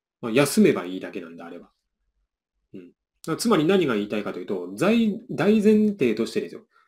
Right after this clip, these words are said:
公設秘書さんの件は、そのまずは自己責任の問題でしょ。そのうつ病云々の話は。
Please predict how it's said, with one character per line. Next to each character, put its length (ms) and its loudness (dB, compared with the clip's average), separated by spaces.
公 220 6
設 260 2
秘 60 -2
書 180 0
さ 160 -4
ん 80 -4
の 100 -12
件 220 -4
は、 240 -12
そ 100 -2
の 80 2
ま 160 4
ず 120 2
は 120 4
自 160 -6
己 160 -4
責 260 -4
任 160 -2
の 100 -8
問 200 -14
題 120 -14
で 80 -20
し 60 -20
ょ。 20 -20
そ 120 -8
の 160 -10
う 80 -10
つ 100 -4
病 140 2
云 340 0
々 120 -14
の 100 -16
話 320 -16
は。 60 -20